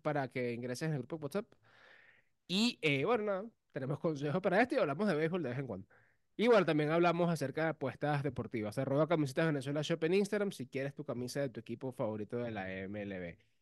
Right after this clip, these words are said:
Miren, eh, Wilson Contreras sufrió una fractura en el brazo izquierdo luego de que J D Martínez lo golpeara por accidente. Los Cardenales de San Luis acercaron a Contreras al plato en un intento de conseguir más lanzamientos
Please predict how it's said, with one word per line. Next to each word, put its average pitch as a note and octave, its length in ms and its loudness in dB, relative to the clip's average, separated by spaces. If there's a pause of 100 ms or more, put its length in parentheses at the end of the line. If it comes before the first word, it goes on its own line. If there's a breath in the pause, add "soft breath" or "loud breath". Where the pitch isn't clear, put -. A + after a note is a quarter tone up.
(240)
Miren, F3 480 6
eh, D#3 560 4
Wilson G3 480 4
Contreras G3+ 480 6
sufrió D#3+ 420 2
una F3+ 140 4
fractura E3+ 360 0
en F#3+ 60 2
el E3 120 4
brazo D3+ 280 0
izquierdo G3 760 4
luego D#3 200 4
de E3 100 2
que D#3 120 2
J C3+ 120 -2
D D#3+ 200 2
Martínez E3 380 -2
lo D3+ 120 0
golpeara D3+ 480 0
por D#3+ 180 0
accidente. A#2 760 -6 (360 soft breath)
Los A#2+ 160 0
Cardenales D#3+ 400 0
de G3 100 6
San G3+ 240 4
Luis G3+ 320 4 (100)
acercaron D3 720 0
a F3 80 2
Contreras E3+ 480 2
al F3 160 0
plato F#3 400 4
en D3+ 60 2
un C#3+ 180 0
intento D#3+ 420 2
de E3+ 120 4
conseguir D3 540 -2
más E3 200 -2
lanzamientos E3+ 880 -4